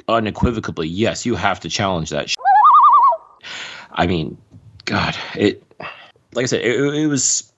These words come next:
puzzling just to hear that he, he challenged it. And then, of course, the call stands, lose the timeout, and, of course, worst of all, can't challenge anymore. And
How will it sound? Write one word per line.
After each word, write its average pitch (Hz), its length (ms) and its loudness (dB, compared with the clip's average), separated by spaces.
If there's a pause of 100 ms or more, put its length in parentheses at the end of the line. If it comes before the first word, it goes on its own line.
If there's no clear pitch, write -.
(160)
puzzling 165 680 -2
just - 200 -8
to 107 80 -2
hear 113 260 -2
that 110 100 -4
he, - 240 -8
he - 140 -16
challenged 117 260 -2
it. - 80 -4
And 107 120 0
then, 101 100 0
of 92 80 -4
course, 107 240 -2
the 95 80 -4
call 90 220 0
stands, 113 500 -2 (460)
lose 123 240 0
the 120 60 -2
timeout, 110 560 0 (160)
and, 113 180 2
of 107 100 -4
course, 107 400 -2 (120)
worst 131 340 0
of 98 120 0
all, 85 300 0 (300)
can't - 260 -4
challenge 90 400 -2
anymore. 92 520 -2 (440)
And 95 300 -2